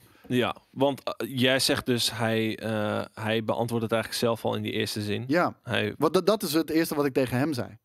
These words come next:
Speaker 1: Ja.
Speaker 2: Jouw T V,
Speaker 1: Aha.
Speaker 2: ondanks dat die honderd hertz is, ondersteunt maar een maximale, eh, framerate van zestig.
Speaker 1: Ja.
Speaker 2: En hij kan het interpoleren, maar dat moet je niet doen. Want daar, als jij frame-interpolatie aanzet bij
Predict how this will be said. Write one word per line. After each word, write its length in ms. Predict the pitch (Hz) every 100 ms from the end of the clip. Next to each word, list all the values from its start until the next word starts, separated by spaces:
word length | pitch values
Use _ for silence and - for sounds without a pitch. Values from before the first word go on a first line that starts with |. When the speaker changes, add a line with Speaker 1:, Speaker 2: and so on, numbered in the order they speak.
| -
Speaker 1:
Ja. 240 | 120 104 - -
Speaker 2:
Jouw 180 | 131 139
T 80 | 156
V, 100 | 135
Speaker 1:
Aha. 300 | 165 131 143
Speaker 2:
ondanks 280 | - 156 143
dat 100 | 143
die 100 | 131
honderd 220 | 131 139
hertz 240 | 120 151 -
is, 200 | 117 - - - - -
ondersteunt 400 | 147 131 139 139
maar 160 | 127
een 100 | 127
maximale, 640 | 135 147 143 127 123 123 117
eh, 220 | 123 113
framerate 480 | - 127 120 107 -
van 120 | 113
zestig. 500 | - 107 - - -
Speaker 1:
Ja. 180 | - 110 _ _ _ _ _ _
Speaker 2:
En 180 | - 127
hij 140 | 123 131
kan 160 | 143
het 220 | 135 117 -
interpoleren, 720 | 143 123 123 139 151 113 127 - - - -
maar 140 | 120
dat 160 | 123 120
moet 200 | 135 127
je 60 |
niet 200 | 123 113
doen. 320 | 127 123 117 127
Want 160 | 117
daar, 300 | 117 120 123 117 127
als 160 | - 120
jij 280 | 127 127 117
frame-interpolatie 800 | 151 139 127 120 127 123 120 113
aanzet 360 | 131 127 110 - - - -
bij 200 | 120